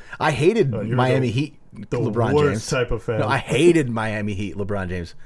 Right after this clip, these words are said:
Speaker 1: Hated
Speaker 2: Okay,
Speaker 1: him.
Speaker 2: okay. I
Speaker 1: Hated
Speaker 2: get
Speaker 1: him.
Speaker 2: that. I get
Speaker 1: I
Speaker 2: that.
Speaker 1: like him in K-, Cleveland, and I hate, I like Golden State's first championship. Hated, I hate Kevin
Speaker 2: Well,
Speaker 1: Durant,
Speaker 2: well,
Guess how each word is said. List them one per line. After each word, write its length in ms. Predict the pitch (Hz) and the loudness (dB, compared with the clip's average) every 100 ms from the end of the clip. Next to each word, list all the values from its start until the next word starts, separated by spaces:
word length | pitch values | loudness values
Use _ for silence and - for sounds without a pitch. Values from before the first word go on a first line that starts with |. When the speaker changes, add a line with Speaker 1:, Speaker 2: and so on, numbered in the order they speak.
| - | -8
Speaker 1:
Hated 400 | - 147 165 123 90 | 0 4 4 4 0
Speaker 2:
Okay, 140 | 98 | -4
Speaker 1:
him. 40 | 131 | -4
Speaker 2:
okay. 300 | 139 117 101 | -4 -4 -2
I 20 | 131 | 2
Speaker 1:
Hated 200 | 170 139 | 4 4
Speaker 2:
get 40 | 98 | 2
Speaker 1:
him. 40 | |
Speaker 2:
that. 180 | 104 90 | -4 -8
I 100 | 123 | -8
get 120 | 120 107 | -4 -2
Speaker 1:
I 80 | |
Speaker 2:
that. 60 | 107 | 0
Speaker 1:
like 240 | 117 139 | 2 2
him 100 | 131 | 0
in 100 | 117 | -2
K-, 100 | 101 | -2
Cleveland, 480 | 123 - 123 107 85 - | -6 -2 0 0 -6 -6
and 120 | 101 | -4
I 140 | 92 92 | -2 -4
hate, 560 | - 113 180 - - - - | -4 2 4 4 -4 -20 -8
I 80 | 107 | -2
like 180 | 120 190 | 0 2
Golden 240 | 127 117 | 2 2
State's 200 | 117 107 | 0 -2
first 240 | - 135 - | -2 -4 -2
championship. 640 | 104 85 82 98 113 - - - - - - | -4 -4 -4 -4 -6 -8 -20 -20 -20 -20 -10
Hated, 400 | - 98 127 - | -2 0 0 -2
I 120 | 95 | -4
hate 260 | 90 156 - - | -2 -2 -4 -2
Kevin 260 | 123 107 | 0 0
Speaker 2:
Well, 100 | 98 | 0
Speaker 1:
Durant, 180 | 107 | 0
Speaker 2:
well, 40 | 127 | 2